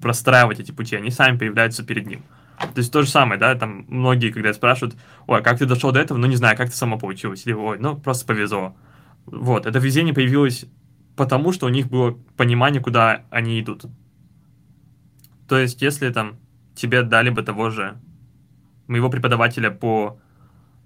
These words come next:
биохимии, скорее всего, ты бы не стал пользоваться его услугами, да, платить ему столько же, сколько ты платишь философу. Хотя человек, скорее всего,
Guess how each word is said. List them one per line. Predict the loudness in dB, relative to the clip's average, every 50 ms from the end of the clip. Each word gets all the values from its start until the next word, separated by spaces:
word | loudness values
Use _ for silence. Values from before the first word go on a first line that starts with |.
| -10
биохимии, | -4 -2 0 0 0 0 -2 -2 -2 0 0 -2 -2 -4
скорее | -6 -2 0 0 0 0
всего, | 0 -4 -4
ты | -2 -2 0
бы | 0 0
не | 0 -2 -4 -4 -4 -2
стал | 0 2 0 2
пользоваться | 2 2 0 2 0 -4 -4 -6 -6
его | -6 -4 -4 -4
услугами, | -4 -4 -6 -8 -8 -8 -8 -4 0
да, | 0 0 0
платить | 0 -4 -12 -8 -6 -6 -6
ему | -6 -10 -10
столько | -6 -6 -4 -4 -4
же, | -6
сколько | -6 -8 -10
ты | -10 -12
платишь | -8 -6 -6 -6 -6 -8
философу. | -10 -8 -8 -8 -8 -10 -14 -16 -20 -20 -20 -20 -20 -20 -20 -16 -6
Хотя | 0 0 0 2 0
человек, | -2 2 2 2 2 2 0 -4
скорее | -2 0 2 2 2
всего, | 0 0 -4 0 2 2 2 2 -2